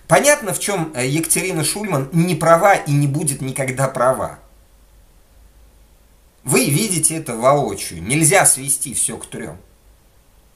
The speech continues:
Ну, э, для нас-то это какое значение играет? Для нас это играет достаточно большое значение. Если мы говорим об установлении народа власти, мы должны понимать. Вот понимаете, многие смотрят так: надо попасть в одну из трёх ветвей власти, и тогда ты что-то сдвинешь.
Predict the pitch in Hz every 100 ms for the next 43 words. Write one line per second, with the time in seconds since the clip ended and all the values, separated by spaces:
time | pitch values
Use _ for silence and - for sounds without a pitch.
0 | _ - _ - - - - - 190 262
1 | - 127 113 101 92 90 85 143 233 196
2 | - 107 - 160 170 123 117 123 - 101
3 | 87 85 87 80 80 90 127 277 330 277
4 | 254 190 202 240 143 147 - - - 147
5 | 147 - 214 147 90 107 120 - 104 76
6 | 73 - - - 185 277 196 190 175 156
7 | 135 92 90 117 147 - 156 190 165 123
8 | 117 131 143 127 143 214 240 143 135 180
9 | 175 151 180 - 151 165 131 85 117 117
10 | 170 269 - 131 196 165 160 170 165 160
11 | - 90 - 165 143 143 147 240 - 160
12 | 160 165 156 - 151 135 139 131 135 120
13 | 170 226 - 120 113 110 175 120 - 151
14 | 110 95 87 76